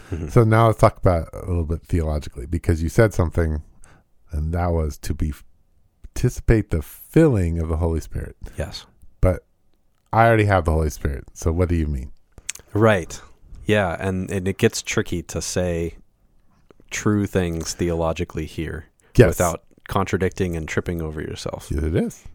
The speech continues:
Speaker 1: Yeah. So it's to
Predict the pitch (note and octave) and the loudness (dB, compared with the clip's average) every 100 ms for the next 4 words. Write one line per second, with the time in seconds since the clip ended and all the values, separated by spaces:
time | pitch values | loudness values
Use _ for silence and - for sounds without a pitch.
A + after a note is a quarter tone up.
0 | - - D#2+ - _ _ _ _ - _ | -10 -8 -8 -10 _ _ _ _ -20 _
1 | - - F2+ E2+ G2 F2+ - - - F#2 | -8 0 2 0 -2 -6 -6 -10 -4 -2
2 | E2 D#2+ | 0 -2